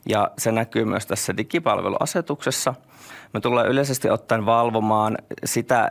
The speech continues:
että verkkoalustat, ää, tarjoaisivat tai ottaisivat käyttöön toimenpiteitä, joilla varmistettaisiin alaikäisten korkeatasoista yksityisyyttä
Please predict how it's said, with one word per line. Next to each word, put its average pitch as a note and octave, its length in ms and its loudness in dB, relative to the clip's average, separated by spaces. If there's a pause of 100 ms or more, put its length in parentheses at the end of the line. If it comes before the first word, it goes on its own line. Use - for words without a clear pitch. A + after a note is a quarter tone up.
että - 420 0 (100)
verkkoalustat, G#2+ 800 0 (180)
ää, F#2+ 340 2 (220)
tarjoaisivat B2 680 0
tai - 120 2
ottaisivat - 340 -2
käyttöön A#2 520 2
toimenpiteitä, B2+ 840 2
joilla A2+ 280 0
varmistettaisiin G#2+ 880 0 (320)
alaikäisten A#2 600 2
korkeatasoista A#2+ 840 0
yksityisyyttä - 920 -2